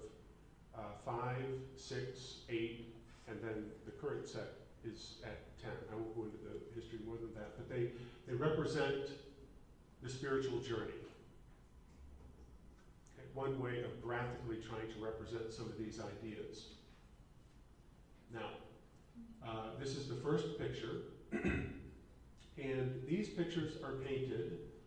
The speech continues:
using the, uh, philosophical principle of wabi, W A B I, uh,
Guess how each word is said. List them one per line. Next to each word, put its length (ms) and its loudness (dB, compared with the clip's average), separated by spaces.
using 680 2
the, 360 4
uh, 360 0
philosophical 960 4
principle 640 2
of 160 2
wabi, 360 4
W 420 2
A 280 2
B 280 -2
I, 1500 -8
uh, 20 -4